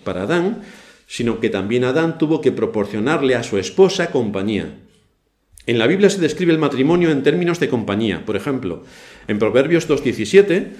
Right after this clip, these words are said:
se nos dice que la mujer extraña abandona al compañero de su juventud y se olvida del pacto de su Dios. Compañero,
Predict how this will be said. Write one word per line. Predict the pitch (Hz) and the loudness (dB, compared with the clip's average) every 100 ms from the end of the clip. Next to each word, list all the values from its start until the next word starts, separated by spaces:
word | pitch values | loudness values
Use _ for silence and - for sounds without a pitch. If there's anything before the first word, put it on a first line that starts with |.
| - - | -20 -10
se | - | -4
nos | 110 104 | -2 -2
dice | 170 - 87 - - - | -4 -2 -2 -4 -16 -4
que | - | 0
la | 104 | 2
mujer | 101 104 190 | 0 0 2
extraña | 190 - 202 180 180 214 - | 2 2 2 2 0 -4 -4
abandona | 127 123 123 135 196 165 165 - | 0 2 2 4 6 6 0 -2
al | 123 123 | 0 0
compañero | 123 117 117 143 180 156 | 0 0 0 2 4 4
de | 113 | 2
su | - 226 | 2 0
juventud | 220 127 110 127 269 - - - - - _ _ | 2 2 2 4 4 4 -2 -12 -20 -20 _ _
y | - 123 | -8 -4
se | 127 | 0
olvida | 104 101 143 98 85 82 - | 0 2 0 0 -2 -6 -16
del | 98 101 101 | -6 -4 -4
pacto | 117 151 - 180 202 - | -6 -8 -8 -10 -10 -12
de | 107 101 | -10 -8
su | - | -8
Dios. | 90 95 - - - _ _ _ _ _ _ _ _ _ - _ _ _ _ _ _ | -8 -6 -8 -14 -20 _ _ _ _ _ _ _ _ _ -20 _ _ _ _ _ _
Compañero, | 95 87 95 127 160 170 | -8 -6 -4 -4 -4 -8